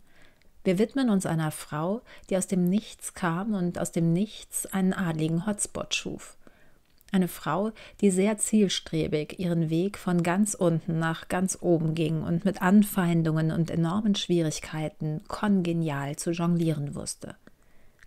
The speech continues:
Amalie Hohennester ist eine der schillerndsten Kräuterfrauen der Geschichte,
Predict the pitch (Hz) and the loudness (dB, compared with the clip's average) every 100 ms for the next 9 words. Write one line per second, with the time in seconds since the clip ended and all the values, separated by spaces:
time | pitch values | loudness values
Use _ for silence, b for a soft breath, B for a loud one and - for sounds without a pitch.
0 | b - 185 196 240 226 214 214 180 151 | b -2 0 0 0 0 2 2 4 2
1 | 131 139 - 131 78 - - - 165 175 | 0 -2 -2 0 0 -2 -6 -4 -2 -2
2 | 175 175 - 208 202 175 - 165 - - | -2 -4 0 2 4 2 0 -2 -2 -4
3 | - 156 - 165 156 160 175 202 - 151 | -2 -4 -4 -4 -2 -2 -2 -2 -2 -6
4 | - - | -6 -8